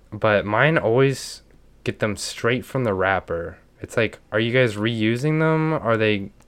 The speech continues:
taken to a sanitation place? Like, what is, what is going on? Like, why do you have to get 'em fresh out the pack just for me?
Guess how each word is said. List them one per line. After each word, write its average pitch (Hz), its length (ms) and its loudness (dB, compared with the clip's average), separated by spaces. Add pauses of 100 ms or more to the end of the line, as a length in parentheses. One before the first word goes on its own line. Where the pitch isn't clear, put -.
(100)
taken 120 640 -2
to 117 180 0
a 92 160 2
sanitation 117 840 -2
place? 143 640 0 (800)
Like, 101 360 -2 (1040)
what 123 120 0
is, 123 300 0 (120)
what 123 160 2
is 123 160 -2
going 117 300 0
on? 107 280 4
Like, 95 240 0
why 104 160 6
do 120 80 4
you 117 200 2
have 113 200 -2
to 101 240 0 (340)
get 113 120 2
'em 107 100 0
fresh - 480 4
out 107 200 0
the 92 80 -10
pack 101 360 2
just 107 200 -2
for 98 140 -4
me? 92 400 -6